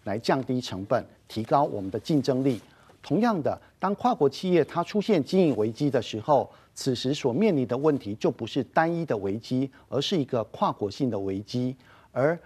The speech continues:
危机从爆发一直到结束，一般而言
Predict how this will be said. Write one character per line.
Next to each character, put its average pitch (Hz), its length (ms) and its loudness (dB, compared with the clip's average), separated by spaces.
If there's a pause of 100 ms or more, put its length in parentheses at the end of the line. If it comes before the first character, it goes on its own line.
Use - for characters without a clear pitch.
(160)
危 156 160 4
机 240 160 0
从 127 260 -4
爆 180 240 0
发 135 360 -4
一 165 60 -8
直 - 140 -4
到 135 200 2
结 101 240 -6
束， 117 360 -4
一 214 80 -2
般 202 240 -2
而 127 160 -2
言 120 220 -2